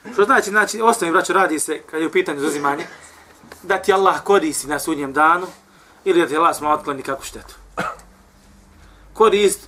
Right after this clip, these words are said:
na sudnjem danu, zaista je korist. Korist, uđeš u dženet. Ali još veća korist, šta? Da se popinjem još više u dženetu.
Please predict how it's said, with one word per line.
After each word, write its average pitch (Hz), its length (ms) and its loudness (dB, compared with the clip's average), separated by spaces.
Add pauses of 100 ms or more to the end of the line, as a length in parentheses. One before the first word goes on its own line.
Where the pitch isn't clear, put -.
(120)
na 151 80 -14
sudnjem 175 300 0
danu, 175 340 0 (380)
zaista 190 320 0
je 185 60 0
korist. 180 300 0
Korist, 208 340 0
uđeš 233 300 -4
u 202 40 2
dženet. 175 380 -2 (420)
Ali 156 160 4
još 202 160 4
veća 208 220 2
korist, 202 280 2
šta? - 260 2 (1500)
Da 139 60 -6
se - 140 -8
popinjem 196 400 0
još 202 140 2
više 220 200 2
u 156 40 2
dženetu. 139 320 -4